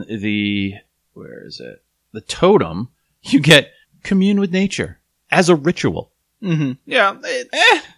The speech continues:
Speaker 1: I mean, what? <laughs>
Speaker 2: it's a bit strong for a, uh, compared to what
Speaker 1: The
Speaker 2: else
Speaker 1: other,
Speaker 2: other
Speaker 1: that,
Speaker 2: gets.
Speaker 1: and that's what, that's what I'm comparing it to. It's like, uh, Storm Herald, you get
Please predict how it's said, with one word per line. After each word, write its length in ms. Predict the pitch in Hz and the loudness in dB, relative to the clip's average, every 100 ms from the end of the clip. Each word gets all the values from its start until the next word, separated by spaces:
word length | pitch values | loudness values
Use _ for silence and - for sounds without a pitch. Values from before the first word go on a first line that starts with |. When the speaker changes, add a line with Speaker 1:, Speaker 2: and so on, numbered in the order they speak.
| - - - | -20 -14 0
Speaker 1:
I 80 | 294 | 4
mean, 240 | 294 127 | 6 6
what? 300 | 117 480 508 - | 6 8 6 2
<laughs> 540 | - - - - - | -4 -4 -8 -10 -10
Speaker 2:
it's 180 | 220 - | -4 0
a 100 | 240 | 0
bit 260 | 247 - | 0 -2
strong 760 | - - - 139 143 147 143 139 | -4 -6 -4 -4 0 0 -2 -6
for 360 | - 131 127 - | -4 -2 -2 0
a, 440 | 127 113 120 - - | -2 -2 -4 -10 -14
uh, 680 | - 120 107 101 104 104 87 73 - | -6 -4 -4 -6 -8 -12 -14 -16 -8
compared 400 | 139 147 139 143 | -4 0 0 -2
to 160 | 147 | -4
what 320 | 131 131 - _ _ _ | 0 -2 -2 _ _ _
Speaker 1:
The 80 | 135 | 2
Speaker 2:
else 180 | 131 113 | 4 6
Speaker 1:
other, 200 | 123 120 | 6 2
Speaker 2:
other 120 | 131 | 4
Speaker 1:
that, 100 | 131 127 | 4 4
Speaker 2:
gets. 60 | 127 | 4
Speaker 1:
and 80 | 139 | 2
that's 200 | 147 135 | 2 0
what, 240 | 135 98 | -2 2
that's 240 | 113 113 | 2 2
what 140 | 131 113 | 0 -2
I'm 100 | 98 | -2
comparing 480 | 92 87 85 78 - | -6 -6 -4 -4 -8
it 100 | - | -10
to. 200 | 78 71 | -10 -6
It's 160 | 95 - | -8 -4
like, 280 | 90 80 _ _ _ _ - | -6 -6 _ _ _ _ -2
uh, 500 | 95 95 95 95 - _ _ _ | 0 2 2 2 -2 _ _ _
Storm 400 | - - 113 117 | -6 -2 0 0
Herald, 360 | 113 107 101 98 | 2 4 4 2
you 80 | 104 | -2
get 360 | 110 101 - | 0 -2 -4